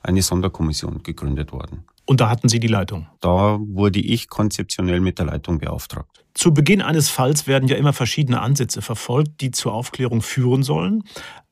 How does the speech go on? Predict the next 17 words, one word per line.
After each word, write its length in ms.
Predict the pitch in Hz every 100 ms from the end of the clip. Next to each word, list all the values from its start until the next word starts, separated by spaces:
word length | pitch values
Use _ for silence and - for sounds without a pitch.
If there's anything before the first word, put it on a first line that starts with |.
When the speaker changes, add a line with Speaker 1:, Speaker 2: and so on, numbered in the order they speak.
| _ _
Speaker 2:
Auf 240 | - 127 -
welche 320 | 202 208 139
hat 160 | 139
sich 280 | - 170 147
die 100 | -
Soko 440 | 151 135 131 - 131
Murat 560 | 127 123 123 117 -
konzentriert? 680 | - 117 - 131 - 76 - _ _ _
Speaker 1:
Ein 140 | 98
erster 460 | 104 117 - 107 104
Ansatz 340 | 104 110 104
ist 100 | 113
natürlich 340 | 107 95 104 98
immer 240 | 104 101
das, 280 | 92 92 -
äh, 60 | 104
Umfeld, 1200 | 90 87 - - - - 127 120 - 80 78